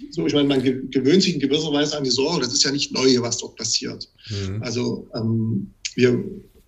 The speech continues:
Speaker 1: kennen, lernen immer mehr Fakten kennen. Wir wissen immer besser, was so genau passieren wird. Aber die Grundtendenz wussten wir auch schon vor zwanzig Jahren. Ähm, von daher bin ich jetzt nicht so wahnsinnig überrascht. Ich bin eher überrascht, ähm,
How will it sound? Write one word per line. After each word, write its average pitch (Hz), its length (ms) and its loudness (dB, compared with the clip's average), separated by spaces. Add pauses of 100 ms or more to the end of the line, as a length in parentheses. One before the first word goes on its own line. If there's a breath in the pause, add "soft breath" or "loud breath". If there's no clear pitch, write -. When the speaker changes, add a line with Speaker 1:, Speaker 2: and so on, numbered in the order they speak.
(140)
Speaker 1:
kennen, 143 380 4
lernen 160 220 4
immer 147 120 4
mehr 135 160 2
Fakten 147 360 -6
kennen. 196 680 2
Wir 147 160 -4 (600)
wissen - 280 -4
immer 135 460 -2 (220)
besser, 170 520 2
was - 380 -2
so 135 240 2
genau 131 280 -2
passieren 135 500 2
wird. 196 220 2 (840 loud breath)
Aber 139 240 -2
die 120 120 0
Grundtendenz 165 600 4
wussten 143 180 0
wir 143 120 2
auch 139 40 2
schon 135 140 0
vor 139 120 -6
zwanzig - 360 0
Jahren. 123 500 0 (280)
Ähm, 120 360 -4
von 120 140 -8
daher 117 160 -2
bin 135 120 0
ich 131 80 4
jetzt 131 140 2
nicht 127 140 4
so 127 140 6
wahnsinnig 120 380 0
überrascht. 123 420 2
Ich - 60 -14
bin 127 360 -6 (400)
eher 151 240 2
überrascht, 143 760 -2 (420 loud breath)
ähm, 123 480 -2